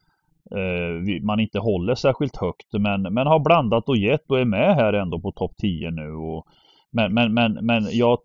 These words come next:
jag ser dem ju som ett sämre lag, eh, totalt sett än, än Bristol City också. Så, så här är jag också inne på, eh, men, men som sagt, Reading hemma, de, de visar ju ändå att de m-, kan mäta sig här. De gör,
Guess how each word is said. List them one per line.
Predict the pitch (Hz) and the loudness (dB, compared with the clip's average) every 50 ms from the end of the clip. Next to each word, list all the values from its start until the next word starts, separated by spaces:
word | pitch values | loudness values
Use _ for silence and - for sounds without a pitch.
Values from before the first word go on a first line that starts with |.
| - - | -10 -10
jag | - 120 127 117 | -4 -2 -2 -2
ser | - - 156 120 98 85 | -2 0 0 0 0 0
dem | 87 98 117 135 | 0 -2 -2 -2
ju | 139 | -2
som | - 135 120 120 | -2 -2 -2 -2
ett | 117 - | -2 -4
sämre | - - 131 101 87 87 92 92 90 | -2 0 0 0 0 0 -2 -2 -2
lag, | 90 92 110 135 147 113 98 92 82 92 - - _ _ - - | 0 0 0 0 0 -2 -2 -4 -8 -10 -12 -14 _ _ -14 -10
eh, | - 87 85 80 80 76 76 - | -8 -8 -6 -6 -8 -8 -10 -10
totalt | _ 110 - - 90 85 82 - | _ -10 -8 -6 -6 -6 -6 -8
sett | - - 71 69 _ _ | -10 -10 -10 -12 _ _
än, | - 92 90 85 | -10 -8 -8 -8
än | 87 - - 92 92 87 | -10 -10 -10 -8 -8 -6
Bristol | 98 92 - 95 90 | -8 -8 -8 -10 -10
City | - - 82 - _ - 92 | -8 -10 -10 -10 _ -8 -8
också. | 87 - - - - 123 - | -8 -8 -8 -6 -6 -6 -6
Så, | - - 101 95 80 | -4 -6 -6 -6 -6
så | - - 104 95 | -8 -8 -8 -6
här | 92 101 113 120 | -2 0 0 0
är | 113 107 95 | 0 0 0
jag | 90 90 87 85 | -2 -2 -4 -4
också | 80 - - - 127 | -6 -8 -10 -8 -6
inne | 127 120 98 87 82 82 | -4 -4 -4 -6 -8 -10
på, | - _ - 80 76 76 76 _ _ _ _ _ _ _ _ _ _ _ _ - | -12 _ -12 -10 -8 -10 -10 _ _ _ _ _ _ _ _ _ _ _ _ -12
eh, | - 92 90 87 90 90 90 - | -10 -8 -8 -8 -8 -8 -8 -4
men, | - 120 147 156 135 | 2 4 4 4 6
men | 139 151 151 156 135 95 - | 6 4 4 4 4 0 -4
som | _ - 117 | _ -6 0
sagt, | 120 113 101 | 0 2 4
Reading | 127 143 127 110 123 123 127 | 6 6 6 6 6 6 6
hemma, | 135 139 123 110 117 135 | 6 6 6 6 6 6
de, | 135 113 127 127 120 | 6 6 4 2 4
de | 110 127 127 120 | 4 2 4 4
visar | 139 131 113 - - 120 | 4 2 2 2 2 2
ju | 131 | 2
ändå | 139 135 113 113 | 4 4 4 2
att | 107 - | 2 4
de | - 110 107 107 | 2 2 2 4
m-, | 101 101 110 113 110 - - 107 | 2 2 2 0 0 0 -4 -4
kan | - - 110 107 | 0 2 2 4
mäta | 113 113 104 90 - - 90 | 4 2 2 0 -2 -4 -6
sig | 87 - 147 143 | -2 0 2 2
här. | 120 95 85 | 4 2 2
De | 85 92 101 | 2 0 0
gör, | 98 98 95 98 95 92 | 2 2 2 2 0 0